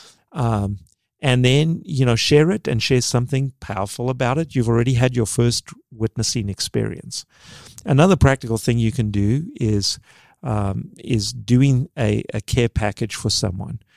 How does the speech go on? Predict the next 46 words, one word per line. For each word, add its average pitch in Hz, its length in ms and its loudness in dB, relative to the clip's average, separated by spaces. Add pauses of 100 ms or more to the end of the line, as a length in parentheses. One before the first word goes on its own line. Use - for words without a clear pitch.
(220)
Just - 220 -4
put 139 140 4
something 131 380 0
together, 117 800 2 (460)
uh, 104 280 -2
whether 107 300 0
it's 98 120 -8
bread 113 560 4
or 101 80 0
cookies, 98 720 -4
or, 95 380 -4 (540)
you 135 340 -4
know, 117 160 2
if 113 240 2
you're 113 160 6
a 101 60 2
guy, 101 420 2
you 101 220 -2
might 101 260 -2
not 101 180 -4
do 107 160 0
any 104 220 2
of 95 80 -2
those. 101 340 2
You 107 60 -4
may 104 140 0
find 101 280 0
something 104 340 0
else. 101 240 -2
Buy, 113 340 2
buy 117 200 2
someone 117 320 2
a 101 60 0
tool, 117 460 4 (420)
<laughs> - 400 -4
um, 117 300 0 (220)
and, 147 160 4
and 151 140 4
just 151 180 6
put 175 120 6
together 135 380 4
a 107 60 6
pa-, 143 360 2
a 117 140 -4
care 151 260 2
package 117 600 -4